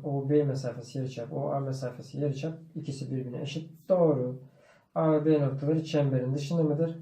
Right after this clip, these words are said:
Hayır, çemberin üzerindedir. Bu yanlış. Aşağıda verilen O merkezli çemberlere göre doğru parçalarını kısadan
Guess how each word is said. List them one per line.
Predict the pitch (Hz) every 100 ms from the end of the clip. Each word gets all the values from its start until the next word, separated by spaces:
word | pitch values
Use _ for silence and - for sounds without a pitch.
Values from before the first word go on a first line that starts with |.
| -
Hayır, | 131 139 -
çemberin | - 135 120 135 160 -
üzerindedir. | 147 143 135 131 131 143 165 - - - _
Bu | 139
yanlış. | 135 113 110 107 - - _ _ - - - - - _ - _ - - - _ _ _ - - - - - - - - - _ _ _ _ _ _ _ _ - - - _ _
Aşağıda | 147 143 196 220
verilen | 214 165 143
O | 175
merkezli | 185 156 147 131 131
çemberlere | 165 160 156 147 139
göre | 123 120
doğru | 147 165 160
parçalarını | 156 131 135 127 120 117 123 139 180 175 -
kısadan | - 165 139 123